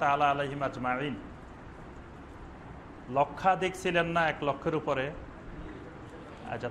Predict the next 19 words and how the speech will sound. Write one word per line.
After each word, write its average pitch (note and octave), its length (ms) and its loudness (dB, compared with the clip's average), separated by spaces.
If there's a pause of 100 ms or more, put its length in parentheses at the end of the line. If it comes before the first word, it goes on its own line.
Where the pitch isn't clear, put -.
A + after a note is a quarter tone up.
(140)
তাদের F#3+ 300 6 (100)
মধ্য A3 200 2 (180)
থেকে F#3 220 0 (220)
কোনো F3 200 2 (580)
আল্লাহর F3 360 6
ওলি E3+ 160 2 (120)
নির্ধারিত D#3+ 400 2 (120)
ছিলেন? D#3+ 260 2 (1600)
হ্যাঁ, B2+ 180 0 (800)
সাহাবীদের D#3+ 540 6
মধ্যে F#3 200 0 (140)
অমুক A3 300 4
অমুক G#3 180 0 (100)
আল্লাহর F3 300 4
ওলি D3+ 240 0
আর C#3+ 80 4 (100)
বাকিরা D#3 380 4
আল্লাহর D3+ 280 4
ওলি C3 160 0